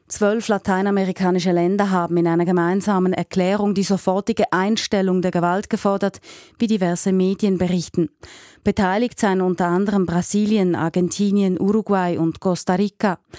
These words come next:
Sie verurteilten die Gewalt, die zu den über dreihundert Toten führte, heißt es weiter. uno-Generalsekretär Antonio Guterres habe Nicaragua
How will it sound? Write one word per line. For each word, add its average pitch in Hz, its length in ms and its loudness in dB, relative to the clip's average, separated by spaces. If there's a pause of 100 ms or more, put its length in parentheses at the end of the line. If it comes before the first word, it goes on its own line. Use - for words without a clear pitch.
(320)
Sie - 140 -4
verurteilten 226 720 0
die 202 80 0
Gewalt, 190 640 -2
die 196 100 2
zu - 160 -2
den 196 140 2
über 196 220 0
dreihundert 190 600 0
Toten 202 480 -2
führte, 180 580 -2
heißt 160 300 -2
es 165 140 -4
weiter. 175 480 0 (680)
uno-Generalsekretär 180 1200 0
Antonio 208 380 0
Guterres 202 680 -2
habe 196 220 0
Nicaragua 190 800 0